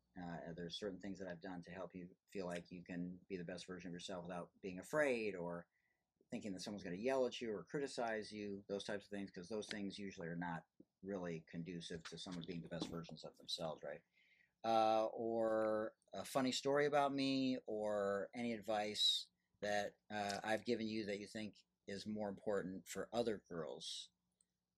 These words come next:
to hear, that maybe they don't hear that a lot from their dads.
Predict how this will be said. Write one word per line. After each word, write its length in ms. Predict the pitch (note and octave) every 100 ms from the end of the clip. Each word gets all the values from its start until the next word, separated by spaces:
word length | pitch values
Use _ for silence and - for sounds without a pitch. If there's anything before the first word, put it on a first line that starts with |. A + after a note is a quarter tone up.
| _ -
to 140 | F#2
hear, 300 | - F2+ F2+
that 140 | F2
maybe 180 | F#2 F2
they 140 | E2+ F#2
don't 220 | F2 -
hear 260 | - F#2+ F2
that 260 | E2+ E2
a 60 | D#2+
lot 340 | E2 E2 F2
from 200 | - E2
their 160 | E2+ G2
dads. 760 | E2+ F2+ E2+ D#2+ - - -